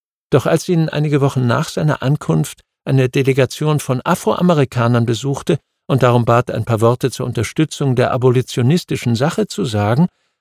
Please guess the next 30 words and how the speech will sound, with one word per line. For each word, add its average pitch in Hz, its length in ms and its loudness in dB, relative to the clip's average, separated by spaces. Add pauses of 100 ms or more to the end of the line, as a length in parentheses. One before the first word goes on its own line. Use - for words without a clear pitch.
lehnte 151 360 2
Kossuth - 520 -4
dies 143 240 -4
ab, - 280 -4 (440)
weil 151 160 2
er 170 100 0
befürchtete, 185 720 0
eine 165 240 2
Parteinahme 202 960 -2
in 143 140 -2
einer 147 240 0
so 131 140 -2
umstrittenen 139 600 -2
Frage 135 400 0 (240)
könnte 151 300 0
potenzielle 120 680 0
wichtige 117 360 -2
Spender 98 580 0
verprellen. - 760 -10 (1600)
Das 135 160 -2
Ergebnis 170 460 0
dieser 127 280 2
Weigerung 123 540 4
war 127 100 4
ein 123 120 0
berühmter 139 500 2
Tadelbrief 127 680 0
in 131 80 -4
der 120 140 0
Zeitschrift - 640 -2